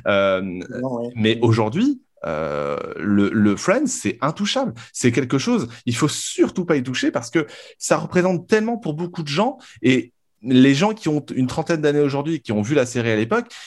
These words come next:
Speaker 1: ils ne peuvent pas avoir, enfin, ils n'arrivent, pour certains, n'arrivent pas à avoir ce recul nécessaire. Alors, c'est la faute à qui ? Je suis pas certain que ce soit la faute aux fans. Honnêtement, je, je veux pas tout mettre sur le dos des fans. Euh, mais, euh, c'est, c'est aussi de la faute à, à, à H B O, à Warner, à N B C,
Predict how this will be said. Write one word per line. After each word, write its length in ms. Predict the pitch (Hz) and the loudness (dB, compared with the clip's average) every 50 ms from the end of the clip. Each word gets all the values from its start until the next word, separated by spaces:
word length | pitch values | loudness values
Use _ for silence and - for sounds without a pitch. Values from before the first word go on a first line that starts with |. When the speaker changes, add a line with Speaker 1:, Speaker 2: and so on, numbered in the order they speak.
| - - | -6 0
Speaker 1:
ils 140 | 120 117 117 | 2 4 6
ne 160 | 117 117 117 117 117 117 - _ _ | 6 6 4 2 0 -6 -16 _ _
peuvent 240 | 180 180 175 180 - | -2 -2 -2 -2 -2
pas 180 | - 220 240 | -2 0 0
avoir, 220 | 214 151 156 156 - | 0 -2 -2 -4 -4
enfin, 180 | - 120 120 98 | -6 -6 -2 2
ils 140 | 120 123 131 | 2 4 4
n'arrivent, 360 | 151 175 190 175 143 - - _ - | 4 2 0 -2 -6 -8 -14 _ -12
pour 120 | - - | -12 -6
certains, 320 | - 147 127 120 - 214 226 | -4 -4 -2 0 -2 -2 0
n'arrivent 280 | 190 123 123 117 120 | 0 -2 -2 -2 0
pas 100 | 185 196 | 0 0
à 40 | 180 | 2
avoir 200 | 143 147 170 - | 0 -2 -4 -4
ce 140 | - - 139 | -4 -4 -4
recul 280 | 127 131 127 - 156 | -4 -4 -4 -4 -2
nécessaire. 460 | 151 151 143 - 156 - 208 196 156 120 | -2 -2 -2 -4 -4 -2 -2 -2 0 0
Alors, 160 | 123 120 113 | -2 -2 0
c'est 100 | 120 185 | 0 0
la 80 | 190 | 0
faute 140 | 185 196 175 | 0 0 -2
à 80 | 175 151 | -4 -4
qui ? 160 | - - 147 | -4 -6 -10
Je 80 | - - | -10 -12
suis 240 | - - - - | -18 -20 -8 -2
pas 80 | - 202 | -2 -2
certain 260 | 190 180 175 - 190 | 0 0 -2 -2 -2
que 60 | 165 | -2
ce 60 | - - | 0 0
soit 80 | 156 | 2
la 100 | 143 127 | 2 2
faute 160 | 117 143 123 | 0 -2 -4
aux 80 | 123 113 | -4 -2
fans. 280 | 117 143 151 190 226 226 - - _ - | 0 0 0 0 0 -4 -10 -14 _ -2
Honnêtement, 460 | 120 120 120 120 120 143 175 196 185 | 0 2 2 2 0 0 -2 -2 -2
je, 160 | 131 117 113 - | -2 -4 -4 -4
je 160 | 113 107 123 | -2 0 0
veux 60 | 123 | 2
pas 140 | 120 180 180 | 2 0 0
tout 240 | 180 - - 180 180 | -2 -6 -6 -2 0
mettre 160 | 175 170 170 | 0 0 0
sur 100 | - 139 | -2 -2
le 80 | 117 117 | 0 2
dos 80 | 110 | 2
des 80 | 107 107 | 0 0
fans. 300 | 107 151 165 196 226 214 - _ - - - - - - - - | 0 0 -2 -2 -2 -4 -10 _ -20 -20 -20 -20 -20 -12 -4 -2
Euh, 220 | - 107 110 107 - - | 0 2 2 0 0 2
mais, 380 | 127 123 127 127 127 - - - | 4 4 4 4 4 0 -2 -4
euh, 160 | 110 107 101 95 - | -2 -2 -2 -2 -4
c'est, 360 | - - - 123 117 113 123 | -8 -8 -4 -2 -2 -2 -2
c'est 80 | 120 | -2
aussi 200 | 131 131 120 143 | -4 -4 -2 -2
de 40 | 135 | 0
la 60 | 127 | 0
faute 240 | 120 139 151 123 - | 0 0 -2 -2 0
à, 220 | 120 110 101 95 95 | 0 0 2 0 -2
à, 380 | - - 107 95 - - 104 | -2 -2 -4 -4 -4 -2 -2
à 60 | 98 | -2
H 160 | 98 95 98 107 | -4 -4 -2 2
B 100 | 131 165 | 4 4
O, 100 | 170 127 | 4 4
à 120 | 104 92 | 2 2
Warner, 340 | 95 107 113 147 190 208 139 - - _ - - - - - | 0 0 -2 -2 -2 -2 -4 -6 -10 _ -20 -20 -20 -8 -4
à 100 | 110 107 | -2 0
N 140 | 104 107 113 | 0 0 0
B 60 | 117 | -2
C, 280 | 123 120 - 226 254 | -4 -6 -4 -6 -6